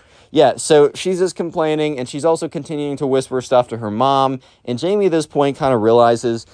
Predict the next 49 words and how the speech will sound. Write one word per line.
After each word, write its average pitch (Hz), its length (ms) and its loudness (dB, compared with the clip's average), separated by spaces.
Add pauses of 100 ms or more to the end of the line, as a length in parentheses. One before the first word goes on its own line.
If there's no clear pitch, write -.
(120)
that 117 120 -2
when 123 140 -2
she 165 160 -8
complains 139 480 -4
out 120 200 4
lou-, 107 420 2
out 101 240 0
loud, 107 580 0
like, 92 220 -6
she - 160 -14
knows 101 300 -6
that 98 120 -4
it's 90 160 -10
not, 95 160 -8
like, 87 140 -6
the 90 100 -10
worst 92 360 -10
thing. 107 280 -6 (240)
But 104 100 -4
when 110 140 -4
she 135 140 -10
whispers 117 420 -6
something 110 300 -6
to - 100 -8
her 98 140 -2
mom, 98 420 0 (180)
she's 127 200 -8
probably 135 360 -4
like, 120 320 -4 (360)
"Why 196 340 0
there's 185 240 2
so 208 200 0
many 185 260 0
poor 190 320 -2
people 175 380 -2
here?" 165 200 4
And 139 60 6
her 123 60 2
mom's 120 320 0
like, 107 140 0
"Shut 120 240 4
up, 110 180 4
man. 107 280 -2
Like, 107 140 0
that's 113 200 0
rude," 113 380 -2
or 98 180 -2
whatever. 95 420 -2
But 95 300 -2